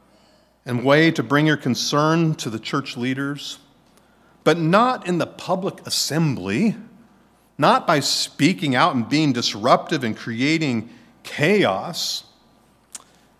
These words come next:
And if these women were really that chaotic and unsubmissive, then Paul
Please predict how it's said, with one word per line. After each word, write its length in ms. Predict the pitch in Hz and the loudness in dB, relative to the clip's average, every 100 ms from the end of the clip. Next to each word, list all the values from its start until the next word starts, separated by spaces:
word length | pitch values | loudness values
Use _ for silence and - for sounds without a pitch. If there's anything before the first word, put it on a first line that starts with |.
| _ | _
And 200 | - 139 | -4 4
if 160 | 185 240 | 6 6
these 220 | 226 170 | 2 0
women 320 | 160 170 160 | 2 4 4
were 140 | 135 123 | 2 2
really 380 | 127 185 156 117 | 4 4 4 0
that 680 | 107 135 202 214 - - - - _ _ - | 0 0 0 0 -6 -14 -16 -20 _ _ -12
chaotic 540 | - 139 156 180 160 | -4 -2 0 -2 -4
and 120 | 135 | -6
unsubmissive, 1040 | 135 165 151 - 117 123 165 160 113 98 107 | -4 -2 -2 -2 -4 -2 -2 -4 -6 -8 -8
then 260 | 139 143 | -6 -6
Paul 600 | 131 147 135 127 123 123 | -6 -4 0 0 0 -4